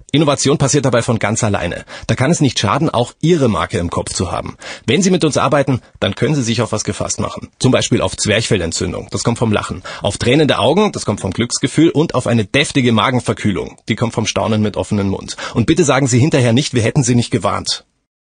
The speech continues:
So arbeiten wir. Jede Agentur ihr Spielzeug. Oder kennen Sie etwa eine, die keine eigenen Tools entwickelt hat, um in Verkaufsgesprächen mit potenziellen Neukunden zum Beispiel mit Ihnen zu punkten? Dann aber Finger weg und gleich zu uns.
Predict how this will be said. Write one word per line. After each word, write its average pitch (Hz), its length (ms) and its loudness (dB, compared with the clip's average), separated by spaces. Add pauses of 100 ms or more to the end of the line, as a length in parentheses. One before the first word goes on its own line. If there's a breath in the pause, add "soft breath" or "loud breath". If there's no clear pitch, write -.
(280)
So 110 200 2
arbeiten 110 520 0
wir. 62 180 -8 (420)
Jede 101 300 0
Agentur 131 380 2
ihr 110 160 2
Spielzeug. - 640 -2 (180)
Oder 95 200 0
kennen 110 240 0
Sie 110 120 2
etwa 104 200 0
eine, 92 260 -2
die 95 100 0
keine 92 320 -4
eigenen 95 360 0
Tools - 260 0
entwickelt 110 460 -2
hat, 107 180 -4
um 101 120 0
in 90 100 -2
Verkaufsgesprächen 104 960 -2
mit 98 140 -2
potenziellen 101 520 -2
Neukunden 101 460 -2
zum 101 140 -2
Beispiel 101 240 0
mit 101 160 0
Ihnen 123 240 2
zu 95 120 -2
punkten? 127 460 -2 (300 loud breath)
Dann 101 120 0
aber 101 160 0
Finger 143 280 2
weg 127 320 -2
und 107 160 -2
gleich 90 180 -2
zu - 160 -4
uns. - 260 -8